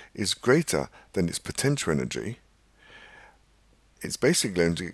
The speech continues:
go to escape, which suggests an open universe.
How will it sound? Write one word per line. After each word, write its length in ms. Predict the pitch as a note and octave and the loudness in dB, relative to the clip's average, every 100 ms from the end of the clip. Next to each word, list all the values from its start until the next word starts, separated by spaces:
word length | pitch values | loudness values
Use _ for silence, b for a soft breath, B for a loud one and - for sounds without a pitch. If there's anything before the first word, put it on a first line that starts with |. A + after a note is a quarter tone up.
| - | -2
go 140 | F2+ E2 | 0 0
to 100 | E2 | 0
escape, 540 | - - B2 D#2+ D2 | -2 4 4 4 0
which 260 | E2 - - - | -6 -6 -8 -16
suggests 580 | - - D#2+ D#2+ - E2 | -8 -6 -2 0 0 0
an 140 | E2+ - | -2 0
open 280 | G2 E2 E2 | -2 -2 -4
universe. 600 | D#2+ C2+ B1+ - - | -4 -4 -4 -6 -10